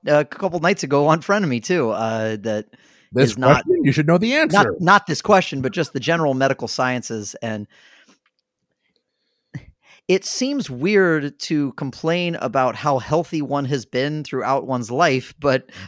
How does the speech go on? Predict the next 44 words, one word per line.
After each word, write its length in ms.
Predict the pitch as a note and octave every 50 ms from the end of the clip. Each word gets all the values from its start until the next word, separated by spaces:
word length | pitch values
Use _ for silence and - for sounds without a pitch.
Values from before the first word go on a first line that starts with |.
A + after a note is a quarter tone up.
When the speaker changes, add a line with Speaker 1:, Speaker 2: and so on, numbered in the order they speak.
| - -
Speaker 1:
I've 100 | E3+ E3+
seen 240 | - - B3+ A#3 B3+
s-, 220 | G#3+ - - -
remarkably 560 | - D3+ E3 D3 G3+ A#3+ D4+ - B3+ F#3 F3+ E3+
few 220 | E3 - A3 F#3
doctors, 640 | C3+ C#3+ C#3 D3 - - C3 C3 B2+ A#2+ G2 - - _ _ _ _ _
so 240 | - - - F#3+ E3+
I 120 | B2+ D3 -
don't 200 | - A3 A3+ G3
know 220 | A3 F#3+ D#3 - - -
jack 340 | - - - - - -
shit 200 | - - D3 D#3+ F3
about 220 | - D3 C3 -
medical 240 | C3+ C#3+ C#3 - C3
science. 360 | - - D#3 D3 C3 A2 - - _ - - - - - - - - - - - - _ _ _ _ _ - - _ _ _ _ _ _ -
I, 320 | C#3 C#3 D3 D3+ D3+ C#3 - -
I, 120 | - D#3+ D#3+
the 160 | D3 D#3 D#3
first 320 | - - G#3+ A3+ A3 -
thing 100 | - A#3+
that 160 | G3+ C#3+ -
popped 280 | - - C3 C#3 - -
into 100 | D#3 C#3+
my 120 | C3+ B2
head, 220 | A#2 G#2+ B2 A#2 A2+
I 80 | A#2
don't 180 | A2 A2 A2+ F#2
know 100 | A#2+ B2
why, 480 | B2+ B2 G#2 G2+ A2+ A#2+ A#2+ A2 G#2 G#2+
was 240 | A2+ A#2+ A#2+ - - -
insulin. 560 | C3+ C#3+ C3 - - D#2+ E2+ F2+ G#2 G2+ G#2 -
I 60 | A2+
have 160 | A#2 A#2+ G#2
no 180 | G#2 G2+ G#2+ G#2
idea. 260 | G2+ G2 F2+ - E2+ F#2 - -
I'm 60 | G#2
gonna 80 | G#2 G#2
say 160 | - A2 G2+
insulin. 340 | F#2 G2 - - - - G#2 - _ _ _ _ _ _ _ _
Speaker 2:
Unfortunately 840 | - A#2 A#2 A2+ G2 - - - A#2+ B2 C3 C3 - D3+ C3+ B2+ B2 A2
not. 500 | G#2 G2 G2+ G2 G#2 G2+ G2+ G2+ - G2
Uh, 200 | F#2+ F#2+ F#2 F#2
they're 140 | G2 G#2
actually, 280 | A#2+ C3 - - G#2 F#2